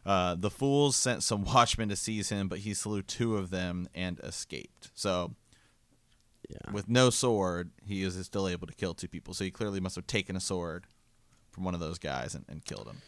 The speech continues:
Speaker 1: So
Speaker 2: Yeah, 'cause he's, 'cause he's a badass. Yeah, exactly. There's no stopping Sir
Speaker 1: Mm-hmm.
Speaker 2: Barristan Selmy. So,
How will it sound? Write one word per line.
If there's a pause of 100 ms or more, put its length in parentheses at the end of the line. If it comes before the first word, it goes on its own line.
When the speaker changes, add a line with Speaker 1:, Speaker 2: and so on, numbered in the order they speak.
(160)
Speaker 1:
So
Speaker 2:
Yeah,
'cause
he's,
'cause
he's
a
badass.
Yeah,
exactly. (520)
There's
no
stopping
Sir
Speaker 1:
Mm-hmm.
Speaker 2:
Barristan
Selmy. (220)
So,